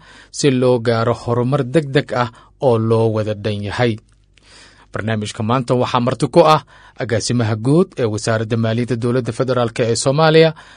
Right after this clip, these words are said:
Mudane Maxamed Sheekh Cumar Saleebaan. Maxamed waxa uu si faahfaahsan xog inaga siin doonaa barnaamijyada World Bank oo uu ka wado Soomaaliya iyo kaalinta dowladda federaalka, waxyaabaha la qabtay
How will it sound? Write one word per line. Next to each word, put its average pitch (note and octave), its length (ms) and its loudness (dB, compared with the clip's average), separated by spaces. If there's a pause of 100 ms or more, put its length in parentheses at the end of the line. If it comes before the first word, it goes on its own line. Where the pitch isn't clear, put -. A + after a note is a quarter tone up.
(160)
Mudane A#2 400 -2
Maxamed A#2 520 -4
Sheekh A#2 460 -2 (100)
Cumar A#2 300 -4
Saleebaan. C3 560 0 (580)
Maxamed E3 340 0
waxa C#3+ 200 -2
uu A#2 120 -2
si B2+ 160 -6
faahfaahsan A2+ 880 -2
xog - 220 0 (100)
inaga C3+ 240 -2
siin C#3+ 260 -2
doonaa C3+ 280 0 (400)
barnaamijyada A2+ 640 -2
World D3+ 340 4
Bank D3 260 0 (200)
oo C#3 160 2 (120)
uu C3+ 320 -2
ka - 120 0
wado D3 260 2
Soomaaliya D#3 600 2 (380)
iyo G#3+ 160 2
kaalinta C3+ 460 2
dowladda A#2 380 -2
federaalka, G#2+ 600 -2 (180)
waxyaabaha A#2+ 560 0
la C3 140 2
qabtay C#3 380 0